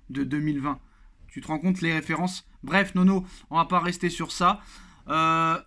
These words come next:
gros coup dur pour Zidane. Voilà, très, très, très coup dur pour Zinedine Zidane, euh, va se profiler, alors que son rêve pourrait être mis à mal. Alors P S G, Real Madrid, Juventus, une chose semble certaine, Nono, ces trois clubs semblent être la,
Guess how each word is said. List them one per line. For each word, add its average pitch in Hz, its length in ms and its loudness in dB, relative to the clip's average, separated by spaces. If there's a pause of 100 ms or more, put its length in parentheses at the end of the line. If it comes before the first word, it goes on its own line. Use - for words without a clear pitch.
(120)
gros 185 280 2
coup 269 140 6
dur 254 260 4
pour 190 180 0
Zidane. 185 400 4 (800)
Voilà, 151 340 2 (280)
très, 220 200 0
très, 202 300 -2
très 190 220 -2
coup 180 180 0
dur 185 180 2
pour 151 200 -6
Zinedine 185 440 6
Zidane, 175 380 4
euh, 147 340 0
va 147 140 -2
se 156 140 -4
profiler, 202 560 0 (320)
alors 156 200 -4
que 170 120 -4
son 180 200 -2
rêve 175 400 0
pourrait 165 280 -4
être 165 240 -4
mis 202 240 4 (280)
à 160 120 2
mal. 180 400 2 (440)
Alors 147 200 -2
P 214 100 0
S 214 160 8
G, 220 140 4
Real 202 260 2
Madrid, 196 340 4
Juventus, 196 720 4
une 180 140 6
chose 185 500 2
semble 156 320 0
certaine, 226 640 2
Nono, 180 400 2 (540)
ces - 320 -2
trois 247 240 2
clubs 202 420 0
semblent 170 640 0
être 156 360 -2
la, 135 120 -2